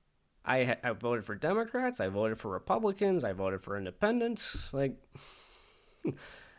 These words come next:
it wasn't just one specific party or a majority. It was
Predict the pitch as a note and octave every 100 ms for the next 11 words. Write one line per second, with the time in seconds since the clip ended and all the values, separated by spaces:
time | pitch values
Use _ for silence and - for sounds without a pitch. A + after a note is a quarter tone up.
0 | - E3 E3+ F#3+ F#3+ G3 F3+ F#3 F#3 D3+
1 | F3 F#3 - F3 - F#3 F3 - F3 G#3+
2 | D3+ C3+ C#3+ D3+ C3 B2+ E3+ D#4 D#3 F#2+
3 | A#2 D#3 C#3+ -